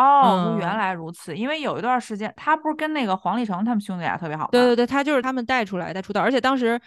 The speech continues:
Speaker 2: 带他出道的时候，他老是跟着他们一起上节目，他们老亏他，就是老，
Speaker 1: 对，对。
Speaker 2: 老挖苦他。当时我还挺替他鸣不平，我就感觉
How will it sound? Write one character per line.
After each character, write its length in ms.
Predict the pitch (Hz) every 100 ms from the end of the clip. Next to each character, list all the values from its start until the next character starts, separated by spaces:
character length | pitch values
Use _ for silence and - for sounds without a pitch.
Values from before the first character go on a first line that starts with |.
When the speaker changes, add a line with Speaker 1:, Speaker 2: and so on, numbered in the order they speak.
| - -
Speaker 2:
带 140 | 254
他 120 | 247
出 140 | 240 247
道 140 | 247
的 100 | 196
时 80 | 190
候， 100 | 190
他 360 | - 214 220 208
老 160 | 175
是 80 | 180
跟 160 | 214 214
着 80 |
他 100 | 202
们 100 | 202
一 40 | 208
起 80 | 160
上 180 | 196
节 140 | 170 160
目， 100 | 190
他 140 | 233
们 80 | 294
老 120 | 185
亏 320 | - - 214
他， 300 | 214 160 107 92 _ _
就 120 | - 262
是 80 |
老， 100 | -
Speaker 1:
对， 80 | 254 185 175 - - - -
对。 80 | 190
Speaker 2:
老 80 |
挖 240 | 170 220 240
苦 160 | -
他。 260 | - 180 160
当 140 | 233
时 60 | 262
我 100 | 220
还 120 | 196
挺 220 | 214 180 160
替 120 | -
他 340 | 226 185 180 170 _
鸣 180 | 190 180
不 80 | 214
平， 220 | 180 170
我 120 | 156
就 60 | 208
感 140 | 233 180
觉 160 | 214